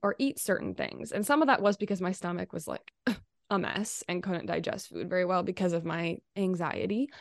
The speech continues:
Um, but also I, I just didn't realize it was normal for your stomach to expand throughout the day as you eat.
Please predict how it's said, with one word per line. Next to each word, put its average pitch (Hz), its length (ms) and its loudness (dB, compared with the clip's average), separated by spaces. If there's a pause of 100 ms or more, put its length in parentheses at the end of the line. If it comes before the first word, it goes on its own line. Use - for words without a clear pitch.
(340)
Um, 190 460 4 (160)
but 240 240 4
also 330 360 4
I, 277 220 6
I 240 80 2
just 311 180 -2
didn't 359 260 0
realize 262 420 4
it 185 60 2
was 226 140 2
normal 254 420 4
for 226 100 2
your 220 160 4
stomach 233 380 0
to 247 140 0
expand 214 720 0
throughout 196 400 2
the 220 60 0
day 196 320 4
as 170 160 0
you 214 120 -6
eat. - 300 -4